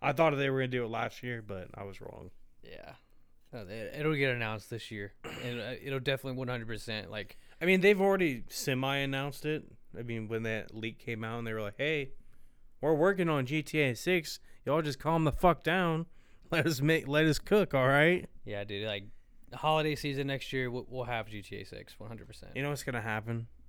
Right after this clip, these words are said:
Speaker 1: It's gonna come out, and then it's not gonna be what everyone wanted. And they're just gonna bitch about
Speaker 2: Oh, there's
Speaker 1: it.
Speaker 2: gonna be so many haters when that game comes out.
Speaker 1: And then, and then I'm gonna play it, and I'm like, "Well, this is fantastic."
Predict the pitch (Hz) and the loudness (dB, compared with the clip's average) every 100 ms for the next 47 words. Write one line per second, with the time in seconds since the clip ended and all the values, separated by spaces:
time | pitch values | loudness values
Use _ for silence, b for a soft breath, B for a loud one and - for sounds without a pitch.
0 | - 113 - 139 120 135 123 113 117 110 | -12 -12 -2 0 0 -4 -2 -2 -2 -2
1 | 110 107 - 113 104 107 107 107 104 107 | -2 -2 -4 -6 -4 -4 -2 0 0 -2
2 | 107 101 104 101 104 104 - - - - | -4 -4 -4 -4 -4 -8 -12 -20 -20 -20
3 | - - 117 110 107 - 104 98 101 - | -20 -10 -4 -2 -2 -4 -4 -4 -4 -4
4 | 98 - 101 139 165 156 131 - 135 127 | -2 0 0 0 -2 -2 -4 -6 -4 -4
5 | 127 120 123 117 107 101 104 104 104 104 | -4 -4 -6 -6 -6 -8 -10 -8 -10 -10
6 | 98 104 135 143 147 139 - 139 151 147 | -12 0 4 6 6 4 0 0 4 4
7 | 135 151 147 131 - 135 127 131 123 113 | 4 4 2 4 6 6 2 0 0 0
8 | 113 175 - 117 - 113 110 139 175 - | -2 -4 -4 -6 -2 -2 0 -2 -2 -8
9 | - - | -14 -18